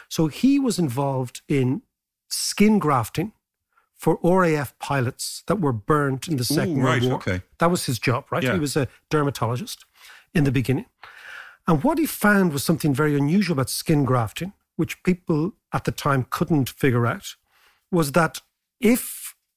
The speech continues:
Speaker 1: you grafted skin from another person onto an injured person,
Speaker 2: Yeah.
Speaker 1: the body eventually rejected the skin of the other person.
Speaker 2: Yeah.
Speaker 1: So they thought,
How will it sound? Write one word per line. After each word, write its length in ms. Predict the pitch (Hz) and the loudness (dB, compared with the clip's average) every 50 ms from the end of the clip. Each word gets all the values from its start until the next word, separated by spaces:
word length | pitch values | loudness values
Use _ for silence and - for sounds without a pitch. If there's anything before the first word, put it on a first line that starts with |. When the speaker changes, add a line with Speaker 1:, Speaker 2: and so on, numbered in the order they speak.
| _ _ _ - | _ _ _ -10
Speaker 1:
you 600 | 151 151 160 185 240 240 247 247 240 240 233 196 - | -8 -6 -2 0 2 2 4 2 2 0 0 -4 -4
grafted 600 | - 156 147 180 196 202 214 - - - 143 123 | -4 -2 0 2 0 0 0 -4 -8 -12 -12 -10
skin 640 | - - - - - - - - 170 147 120 113 180 - _ _ _ _ _ _ _ _ _ _ _ _ _ - _ _ _ | -8 -8 -6 -8 -8 -6 -2 0 0 2 2 0 -2 -6 _ _ _ _ _ _ _ _ _ _ _ _ _ -20 _ _ _
from 160 | - - 160 151 | -2 0 2 2
another 340 | 151 165 175 220 240 254 - | 2 2 2 2 0 0 -4
person 540 | - - - 139 117 - - - 117 - - _ _ _ _ _ _ _ _ _ _ _ _ _ - | -4 -4 -4 -4 -2 -4 -6 -8 -8 -8 -10 _ _ _ _ _ _ _ _ _ _ _ _ _ -2
onto 340 | 156 151 147 - - 151 139 | -2 -2 -2 -4 -4 -2 -2
an 140 | 139 117 - | -2 -4 -2
injured 500 | - 165 185 190 175 135 120 135 117 - - | -2 0 2 2 0 0 -2 -4 -4 -4 -4
person, 420 | 117 104 - - - 165 196 214 _ _ _ | -4 -4 -4 -6 -8 -8 -10 -10 _ _ _
Speaker 2:
Yeah. 280 | - 123 107 98 120 139 - _ _ _ _ _ _ _ _ _ _ _ _ _ _ | -4 -4 -2 -4 -6 -8 -12 _ _ _ _ _ _ _ _ _ _ _ _ _ _
Speaker 1:
the 80 | 165 135 | -6 -6
body 560 | - - 208 220 220 190 220 226 220 220 - _ - | 0 2 2 2 2 2 0 0 -2 -4 -6 _ -8
eventually 760 | 151 127 117 - 156 160 160 - - - - 139 135 160 226 - | -8 -6 -4 -4 -4 -4 -4 -6 -8 -8 -4 -4 -4 -4 -4 -4
rejected 800 | 139 127 107 - - 160 170 - - _ - 131 120 120 - - _ _ _ _ _ _ _ | -4 -4 -2 -2 -2 -2 -2 -2 -6 _ -4 -4 -4 -4 -8 -16 _ _ _ _ _ _ _
the 60 | - 131 | -6 -4
skin 420 | - - - - - 151 139 131 | -4 -4 -4 -4 -2 0 0 0
of 60 | 123 107 | 0 0
the 80 | 131 127 | -2 -2
other 120 | 117 117 | -2 -4
person. 400 | - - 135 120 - - - _ _ _ _ _ _ _ | -6 -8 -8 -8 -8 -10 -14 _ _ _ _ _ _ _
Speaker 2:
Yeah. 200 | 107 110 113 98 87 - _ _ _ _ _ | -4 -2 -2 -4 -6 -10 _ _ _ _ _
Speaker 1:
So 160 | - - 156 | -16 -10 -10
they 60 | 170 | -8
thought, 220 | - - 208 202 | -6 -6 -8 -8